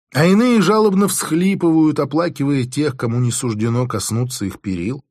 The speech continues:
что незадолго до наступления рассвета на окраинах жгут костры из душистых луговых трав, а в полдень разбрасывают по тротуарам кубики цветного льда, что в садовых прудах обитают певчие серебристые рыбки,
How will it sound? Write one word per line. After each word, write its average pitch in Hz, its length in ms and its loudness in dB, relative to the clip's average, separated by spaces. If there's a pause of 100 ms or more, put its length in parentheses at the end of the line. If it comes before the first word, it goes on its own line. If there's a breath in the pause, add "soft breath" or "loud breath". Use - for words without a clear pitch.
(840)
что 147 180 -2
незадолго 185 480 4
до 185 100 2
наступления 185 640 2
рассвета 180 720 2
на 143 140 2
окраинах 165 560 2
жгут 131 300 -2
костры 180 480 0
из 160 120 0
душистых 160 720 -2
луговых 151 560 0
трав, 147 440 0 (460)
а 131 140 -2
в - 140 -8
полдень 180 460 2
разбрасывают 135 720 0
по 143 100 -2
тротуарам 131 680 0
кубики 151 400 -4
цветного 113 640 -4
льда, 95 460 -4 (920)
что 175 220 -2
в - 60 -2
садовых 196 460 2
прудах 170 460 2
обитают 139 480 0
певчие 151 460 0
серебристые 131 840 -2
рыбки, 117 480 -4